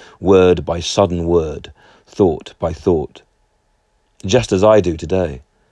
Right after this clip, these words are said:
sat with nowhere else now to go to other than the local shop, as an extra in Planet of the Aches, or perhaps Soylent Yellow, before it turns green. Let's write more.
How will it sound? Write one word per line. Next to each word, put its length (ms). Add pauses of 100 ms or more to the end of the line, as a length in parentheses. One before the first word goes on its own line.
(220)
sat 360
with 120
nowhere 300
else 320
now 220
to 100
go 200
to 280 (240)
other 220
than 160
the 100
local 300
shop, 480 (320)
as 80
an 160
extra 460
in 220
Planet 460
of 80
the 220
Aches, 640 (160)
or 100
perhaps 480 (160)
Soylent 480
Yellow, 400 (380)
before 260
it 140
turns 360
green. 380 (920)
Let's 240
write 340
more. 400